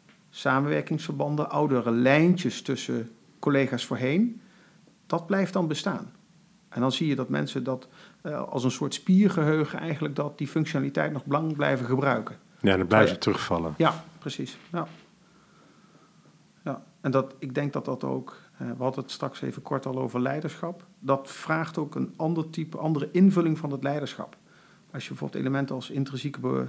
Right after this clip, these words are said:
Speaker 1: eh, betrokkenheid, als je dat weer opnieuw op de kaart wil zetten en eigenlijk wil, wil verhogen of introduceren,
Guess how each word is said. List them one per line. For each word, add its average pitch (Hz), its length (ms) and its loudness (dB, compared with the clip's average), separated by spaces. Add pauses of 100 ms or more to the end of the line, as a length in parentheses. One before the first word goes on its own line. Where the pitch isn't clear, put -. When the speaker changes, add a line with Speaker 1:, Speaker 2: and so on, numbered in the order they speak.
Speaker 1:
eh, 143 140 -12 (140)
betrokkenheid, 135 800 0 (300)
als - 100 -18
je - 60 -14
dat 131 180 -2
weer 131 160 -2
opnieuw 151 300 0
op 135 100 -4
de - 80 -6
kaart 175 300 -2
wil 151 120 -4
zetten 123 320 -6 (100)
en 120 200 -2
eigenlijk 123 300 -10
wil, 131 180 0
wil 123 160 0
verhogen 135 480 0
of 123 100 -8
introduceren, 147 800 -2